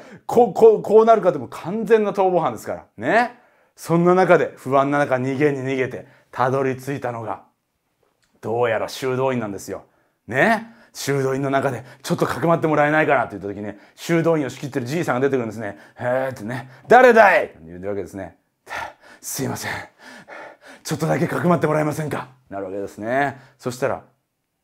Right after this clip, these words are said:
「マドレーヌさんじゃないですか。」え？見ると修道院、その時ですね、仕切ってたのがですね、あの時かつて、ぐわ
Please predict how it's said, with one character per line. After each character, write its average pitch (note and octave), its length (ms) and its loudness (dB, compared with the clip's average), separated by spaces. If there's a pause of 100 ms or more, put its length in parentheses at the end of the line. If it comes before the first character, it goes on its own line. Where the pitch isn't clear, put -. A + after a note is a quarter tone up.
(120)
「マ G2 240 -8
ド A2 160 -10
レ A#2+ 160 -8
ー A#2+ 60 -10
ヌ A2 100 -14
さ G2 180 -16
ん G2+ 60 -14
じ G2 80 -16
ゃ F2+ 60 -16
な F#2 120 -16
い F#2+ 60 -16
で F#2 100 -20
す - 140 -20
か。」 - 240 -18 (680)
え？ B2 280 -8 (1700)
見 G#2 160 -8
る G2+ 120 -8
と - 120 -10
修 B2 460 -6
道 A#2+ 220 -4
院、 A2 360 -8
そ - 240 -14
の A2+ 120 -10
時 A2+ 200 -6
で G#2 100 -8
す G#2 100 -12
ね、 G#2 100 -8
仕 - 140 -18
切 C#3+ 120 -8
っ C#3 60 -8
て C3+ 160 -4
た B2 100 -4
の A#2 60 -8
が A2 80 -4
で G#2 80 -8
す G#2 80 -18
ね、 C3 320 -6 (260)
あ C3+ 240 2
の F#3 140 2
時 F#3 260 2
か F#3 160 0
つ - 120 -8
て、 D3+ 300 0 (520)
ぐ A3 240 -4
わ B3+ 140 -2